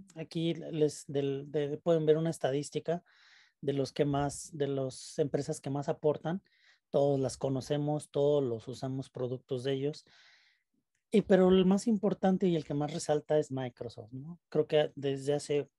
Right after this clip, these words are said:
seis u ocho años ha empezado una transformación y una adquisición de, o empresas basadas en open source,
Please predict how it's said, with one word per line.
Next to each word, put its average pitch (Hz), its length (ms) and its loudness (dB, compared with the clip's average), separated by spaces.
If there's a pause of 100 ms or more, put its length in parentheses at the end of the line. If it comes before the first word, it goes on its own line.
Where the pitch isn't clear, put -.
(180)
seis - 420 -2
u 139 40 -2
ocho 147 260 -4
años 151 280 -4
ha 156 40 -2
empezado 147 340 -2
una 143 160 -2
transformación 135 1080 -4 (440)
y 147 120 0
una 151 160 2
adquisición 147 720 -4
de, 131 460 -2 (400)
o 147 180 4
empresas 151 640 4
basadas 143 600 0
en 120 280 -4
open 139 280 -2
source, 156 380 2